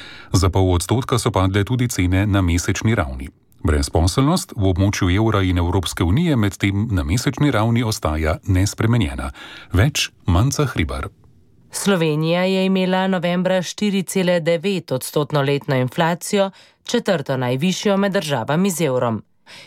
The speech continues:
Speaker 2: Višja je bila le na Slovaškem, Hrvaškem in v Avstriji.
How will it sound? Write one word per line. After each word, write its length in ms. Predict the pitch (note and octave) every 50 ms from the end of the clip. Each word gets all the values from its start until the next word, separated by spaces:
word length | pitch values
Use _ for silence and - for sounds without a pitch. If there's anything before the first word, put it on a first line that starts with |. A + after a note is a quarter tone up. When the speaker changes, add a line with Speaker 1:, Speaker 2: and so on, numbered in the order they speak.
| - _ -
Speaker 2:
Višja 420 | D3 D3 D#3+ D3 - - - F#3
je 220 | F3+ F#3 F#3+ F#3+ F#3
bila 240 | E3 F#3 F#3 F3+
le 180 | F3+ F3+ F3+ E3+
na 180 | D#3+ D3 C3 B2+
Slovaškem, 920 | - - D#3 D3 C#3 D3+ D3+ D3+ D3+ - - - G#3 G3+ G#3 G#3+ G#3+ G#3 - -
Hrvaškem 680 | - G#3 F#3+ D#3 B2+ B2 - - - - F#3+ G3 G3 G3 -
in 220 | G3+ G#3+ G#3 G#3+
v 60 | A3
Avstriji. 680 | G#3+ C#3+ A2+ A#2 A#2+ - - - C#3+ C3+ B2+ B2+ A#2+